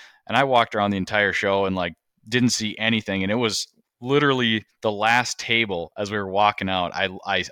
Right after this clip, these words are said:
eye this thing up, and there's a Satori Upland Special, and this old guy was, s-, he was selling it for a friend, he said, on consignment. And I sat there and looked, it was kinda like,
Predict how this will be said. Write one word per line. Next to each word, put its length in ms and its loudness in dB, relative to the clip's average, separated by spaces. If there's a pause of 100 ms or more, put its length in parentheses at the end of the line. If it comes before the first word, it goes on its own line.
(140)
eye 240 0
this 220 -6
thing 200 -2
up, 200 -2
and 100 -6
there's 180 -6
a 40 -4
Satori 500 -2
Upland 280 -2
Special, 500 -2
and 60 -4
this 180 -4
old 260 -2
guy 220 0
was, 240 -6 (680)
s-, 300 0
he 140 2
was 160 2
selling 240 6
it 80 2
for 160 2
a 60 -2
friend, 320 0
he 60 -4
said, 200 -2
on 160 -2
consignment. 480 -2
And 80 -4
I 80 -2
sat 280 -4
there 120 -6
and 100 -6
looked, 160 -8
it 80 -4
was 100 -6
kinda 180 -2
like, 180 -6